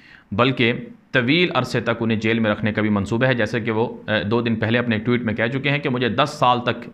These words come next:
जेल में बंद करने का मंसूबा है और मेरी जमात को बैन करने का मंसूबा है, पाबंदी लगाने का मंसूबा है।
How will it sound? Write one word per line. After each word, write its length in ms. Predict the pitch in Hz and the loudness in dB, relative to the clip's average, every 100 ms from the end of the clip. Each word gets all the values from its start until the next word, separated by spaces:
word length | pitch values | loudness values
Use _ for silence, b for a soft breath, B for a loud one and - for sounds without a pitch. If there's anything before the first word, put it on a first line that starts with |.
| - | -4
जेल 240 | 104 127 | 0 2
में 160 | 131 110 | 2 2
बंद 160 | 120 123 | 0 0
करने 240 | 110 104 | 0 0
का 100 | 107 | -2
मंसूबा 400 | 101 95 98 87 | -4 -4 -6 -6
है 140 | 82 - _ B B B B - | -8 -14 _ B B B B 0
और 160 | 123 | 2
मेरी 220 | 117 135 139 | 4 4 4
जमात 360 | 117 113 120 | 4 4 2
को 400 | - 113 - - - _ - 104 | 2 0 0 -10 -20 _ -8 -2
बैन 300 | 110 151 151 | 0 0 0
करने 240 | 127 113 | 0 0
का 120 | 107 | 0
मंसूबा 360 | 98 95 110 104 | -2 -2 0 0
है, 80 | 127 | 2
पाबंदी 340 | 131 143 151 | 2 2 2
लगाने 320 | 127 107 101 | 2 2 0
का 100 | 101 | 0
मंसूबा 380 | 95 92 98 90 | -2 -4 -4 -6
है। 120 | 87 | -8